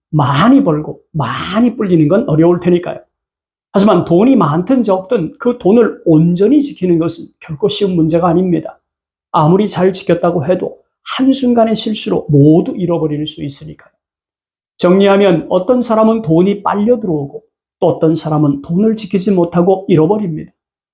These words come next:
왜 그런 차이가 발생하는 것일까요? 안녕하세요. 퇴직살이 사십 년을 고민하는 고갈티비 이종범 소장입니다.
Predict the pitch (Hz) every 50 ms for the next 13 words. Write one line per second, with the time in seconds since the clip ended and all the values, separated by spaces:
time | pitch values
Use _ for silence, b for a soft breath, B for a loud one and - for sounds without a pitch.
0 | _ _ - 156 160 170 180 175 - 160 160 160 160 156 - - 170 156 147 165
1 | 175 208 - - - _ _ _ - 160 147 - 185 156 165 175 185 190 190 175
2 | - - - - 139 - - - - _ _ _ _ _ _ _ _ _ _ _
3 | _ _ _ _ _ 202 175 196 214 208 208 - 226 208 190 185 - 190 185 185
4 | - 196 185 190 185 - 175 165 - - 170 170 170 165 160 156 165 160 165 160
5 | 160 156 156 151 151 156 - 170 185 202 196 190 - - 214 214 - 220 175 170
6 | 170 160 185 180 180 180 196 185 185 - 185 185 196 190 185 180 165 156 - -
7 | _